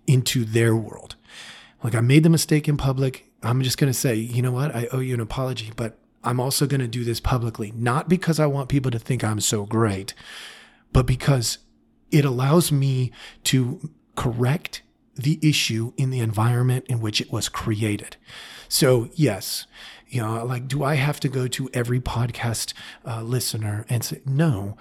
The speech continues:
But if they come back to my podcast and they listen to this, this will be sufficient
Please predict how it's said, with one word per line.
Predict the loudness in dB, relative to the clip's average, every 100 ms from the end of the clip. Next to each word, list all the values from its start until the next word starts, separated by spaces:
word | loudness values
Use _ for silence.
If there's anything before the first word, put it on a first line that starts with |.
| -18 2
But | 4
if | 4
they | 2 0
come | 2 4
back | 6 4 2
to | -2
my | 0
podcast | 0 -2 -2 -2 -2 -4 -4
and | -2
they | 2
listen | 4 4 2
to | -2
this, | -6 -6 -6 -8 -12 -20 -20 -18 -2
this | 4 4 4
will | 2
be | 2 0
sufficient | 0 0 2 2 2 -4